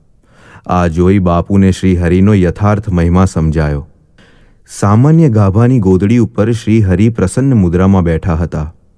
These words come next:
આવા ગરીબ ઘરે પણ શ્રી હરિ જાણે મોટા રાજમહેલમાં બેઠા હોય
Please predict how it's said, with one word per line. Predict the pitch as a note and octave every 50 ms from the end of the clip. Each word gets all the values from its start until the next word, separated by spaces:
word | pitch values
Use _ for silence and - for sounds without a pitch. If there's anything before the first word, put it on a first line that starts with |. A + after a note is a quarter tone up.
| _ _ _ _ _ _ _ _ - - - - - _
આવા | - F#2 F2 F2 F2 E2+
ગરીબ | D#2 D#2 F#2 F#2 A2+ A#2 G2
ઘરે | E2+ G2+ F#2+ F#2 G2 G#2+
પણ | G#2+ - G2 F#2+
શ્રી | F#2 - - G#2 G#2+
હરિ | G2+ F#2+ F2+ E2+ F#2 G#2
જાણે | G2 F2+ F#2+ F2 F2+ F#2
મોટા | F2+ F2 E2 E2 D#2+ - F#2+ F2+
રાજમહેલમાં | E2 F2 F2 G2+ A#2 G#2+ G#2+ G#2 F#2+ F#2 F2+ F2 E2+ F2+ F2+
બેઠા | E2+ E2+ E2+ D#2+ - G#2+ G#2
હોય | G2 F2 E2+ F2+ G2 A#2